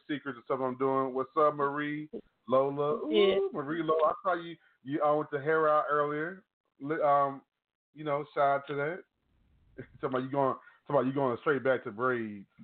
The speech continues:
Speaker 1: But <laughs> what's up, Lamar? But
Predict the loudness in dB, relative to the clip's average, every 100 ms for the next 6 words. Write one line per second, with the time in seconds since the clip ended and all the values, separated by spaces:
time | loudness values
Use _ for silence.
0 | -20 _ _ -2 2 4 2 -2 -10 -10
1 | -6 -2 -2 -2 -2 -2 -2 -4 -4 -8
2 | -8 -16 _ -20 -20 _ -10 -6 -2 0
3 | 0 0 0 0 -2 -10 _ _ _ _
4 | _ _ _ -6 2 4 4 0